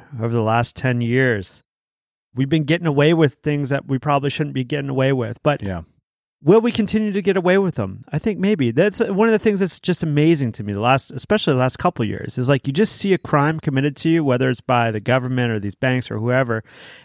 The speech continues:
Speaker 1: and everybody just looks the other way. Everybody's just like, "Yeah, didn't see that.
Speaker 2: Well, you,
Speaker 1: Didn't
Speaker 2: y-,
Speaker 1: see
Speaker 2: a
Speaker 1: that."
Speaker 2: lot of us benefit from these crimes in the
Speaker 1: Th-
Speaker 2: short term.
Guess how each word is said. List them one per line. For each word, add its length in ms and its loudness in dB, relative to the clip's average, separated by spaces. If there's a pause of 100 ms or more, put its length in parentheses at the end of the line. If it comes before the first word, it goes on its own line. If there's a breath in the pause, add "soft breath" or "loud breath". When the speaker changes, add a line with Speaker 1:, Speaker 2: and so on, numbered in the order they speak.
Speaker 1:
and 140 -2
everybody 400 2
just 180 -6
looks 220 -4
the 100 0
other 180 0
way. 220 0
Everybody's 280 -6
just 100 -6
like, 160 -10
"Yeah, 160 -2 (200)
didn't 200 -4
see 180 0
that. 260 0
Speaker 2:
Well, 220 2
you, 320 0
Speaker 1:
Didn't 120 0
Speaker 2:
y-, 40 -2
Speaker 1:
see 140 0
Speaker 2:
a 60 0
Speaker 1:
that." 120 6
Speaker 2:
lot 80 4
of 80 2
us 80 2
benefit 480 0
from 160 -8
these 180 -8
crimes 460 -8
in 80 -8
the 60 0
Speaker 1:
Th- 100 -2
Speaker 2:
short 240 -2
term. 300 -8